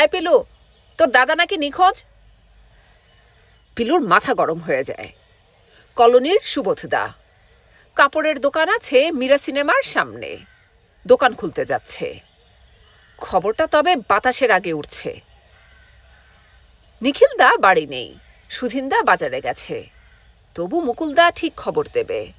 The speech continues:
তার এখন সবচেয়ে জরুরি কাজ দুটো স্টেশনে খোঁজ নেয়া। পিলু বাবার নির্বিকার স্বভাব পায়নি।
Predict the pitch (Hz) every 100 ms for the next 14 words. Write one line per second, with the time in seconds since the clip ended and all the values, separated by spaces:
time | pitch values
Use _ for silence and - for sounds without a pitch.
0 | _ _ _ - - - - - 233 220
1 | 233 277 - 277 311 240 247 285 302 311
2 | 415 185 - - - 190 254 269 - 269
3 | - 440 466 262 185 - 101 90 - -
4 | _ _ _ _ _ _ _ _ _ _
5 | _ _ 403 554 440 466 392 285 311 339
6 | 381 381 - 254 220 - 135 107 98 107